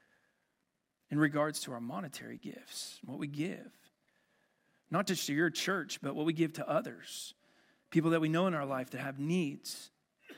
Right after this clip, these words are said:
I pray that you would help us to evaluate our, our time. Are we serving your church? Are we serving our church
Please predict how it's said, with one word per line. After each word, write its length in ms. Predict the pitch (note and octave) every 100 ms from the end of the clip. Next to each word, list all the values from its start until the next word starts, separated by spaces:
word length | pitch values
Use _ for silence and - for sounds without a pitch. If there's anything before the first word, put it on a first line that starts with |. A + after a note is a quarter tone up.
| - - _ - _ _ _ _ _ _ _ _ _ _ -
I 100 | D#3+
pray 240 | F3 F3+
that 160 | F3 E3
you 60 | F3+
would 80 |
help 220 | D#3 E3+ E3+
us 120 | D#3+
to 120 | E3
evaluate 580 | D#3+ D3+ E3+ D#3 D3+ C#3+
our, 200 | D3+ D3+ - - -
our 120 | D3 D3+
time. 600 | - D#3+ E3+ G3+ D3 - _ _ _ _ _ _ -
Are 100 | D#3
we 100 | E3
serving 520 | D#3+ - F#3+ G#3 F3+
your 140 | C#3+ C3+
church? 640 | - C#3+ - - - - _ _ _ _ _ _ _ _ _ _ _ _ _ _
Are 60 | D#3
we 80 | E3+
serving 340 | - G3+ G3
our 100 | F3+
church 340 | D#3+ G3+ E3+